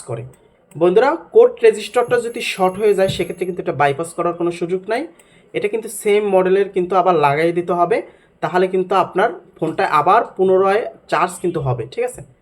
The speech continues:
এরপরে চলে আসি আমরা একটু এই পাশে চলে আসি। একটু এই পাশে চলে আসার পর আপনি একটু খেয়াল করবেন, ব্যাটারি কানেক্টরে কিন্তু চারটা পয়েন্ট থাকে, যেটাকে বলা হয় ভিবেট,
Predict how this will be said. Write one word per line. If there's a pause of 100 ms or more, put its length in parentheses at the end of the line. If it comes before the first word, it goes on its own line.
(760)
এরপরে (160)
চলে
আসি (120)
আমরা (120)
একটু (160)
এই
পাশে
চলে
আসি। (1300)
একটু (120)
এই
পাশে (100)
চলে
আসার
পর (140)
আপনি (100)
একটু
খেয়াল
করবেন, (540)
ব্যাটারি
কানেক্টরে
কিন্তু (120)
চারটা (100)
পয়েন্ট
থাকে, (640)
যেটাকে
বলা
হয় (140)
ভিবেট,